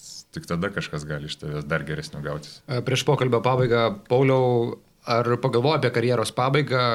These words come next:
Speaker 2: ką norėtum veikti po to, trenerio darbas, ar tave vilioja, ar ne?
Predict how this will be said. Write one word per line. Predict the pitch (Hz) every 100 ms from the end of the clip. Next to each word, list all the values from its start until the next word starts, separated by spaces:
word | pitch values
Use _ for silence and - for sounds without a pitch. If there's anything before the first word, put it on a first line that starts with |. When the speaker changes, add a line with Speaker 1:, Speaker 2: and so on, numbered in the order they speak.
| 110
Speaker 2:
ką | - 117 113
norėtum | 113 117 113 101
veikti | 120 135
po | 147 113
to, | 113 107 98 - 98
trenerio | - 123 113 101
darbas, | 110 113 101
ar | 104
tave | 107 95
vilioja, | 92 101 117 143 147 -
ar | 101 95
ne? | 104